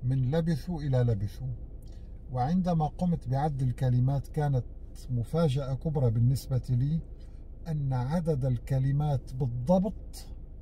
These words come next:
ثلاثمائة وتسع كلمات من لبثوا الأولى إلى لبثوا الأخيرة.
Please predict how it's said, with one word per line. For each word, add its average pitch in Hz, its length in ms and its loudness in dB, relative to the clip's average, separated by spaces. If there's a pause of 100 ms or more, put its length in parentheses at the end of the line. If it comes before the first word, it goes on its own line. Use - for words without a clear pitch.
(500)
ثلاثمائة 143 600 -2
وتسع 123 500 0
كلمات 107 480 -2 (100)
من 113 180 2
لبثوا 170 420 0
الأولى 175 380 -2
إلى 135 120 2
لبثوا 123 360 0
الأخيرة. 104 440 -6